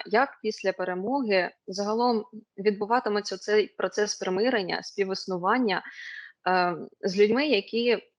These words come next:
жили у цьому всьому стільки років, є прихильниками Росії,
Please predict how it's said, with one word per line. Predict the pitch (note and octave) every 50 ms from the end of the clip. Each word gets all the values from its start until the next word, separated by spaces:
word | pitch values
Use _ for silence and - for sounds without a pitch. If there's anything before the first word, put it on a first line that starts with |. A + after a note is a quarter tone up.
| _ _ -
жили | F#3 F3+ G#3+ A3 G#3 G#3 F3+ D#3+ E3+ G3 A3+ -
у | F3+
цьому | F3 - G3 F3+ F3+ F#3 F#3
всьому | - - - - G3 F3+ F3 E3 E3 E3 - - _ _ _
стільки | - - - G#3 F#3+ F3+ - F#3
років, | G3 A#3+ D#4 D#4+ - - F#3 F3 - _ _ _ - - _ _
є | - F3+ A3 A3+
прихильниками | - - F#3+ - - G3+ F#3+ F3+ F3 F3 - - E3+ E3+ F3 E3+ -
Росії, | F#3 - - - C4 D#4 D#4 C#4 A#3 -